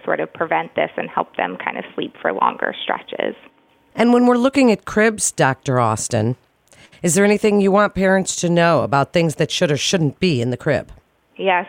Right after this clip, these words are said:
Speaker 1: nothing except for the baby swaddled, so no bumpers, no pillows. The cribs often have a mattress that is a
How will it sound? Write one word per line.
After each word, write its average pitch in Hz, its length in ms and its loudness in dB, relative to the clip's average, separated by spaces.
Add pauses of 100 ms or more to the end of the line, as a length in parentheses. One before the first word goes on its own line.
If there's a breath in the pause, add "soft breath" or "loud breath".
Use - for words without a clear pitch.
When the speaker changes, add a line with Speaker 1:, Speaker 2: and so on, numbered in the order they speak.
Speaker 1:
nothing 247 460 0
except 208 400 -2
for 196 140 0
the 190 180 4
baby 170 540 0
swaddled, 160 560 0
so 175 80 2
no 175 200 0
bumpers, 165 880 0
no 175 160 -2
pillows. 160 640 -2 (140)
The 170 80 -2
cribs 190 320 0 (420 loud breath)
often 190 260 -4
have 175 260 -2
a 160 80 2
mattress 175 580 -2
that 165 140 -2
is 165 180 -4 (200)
a 185 60 -6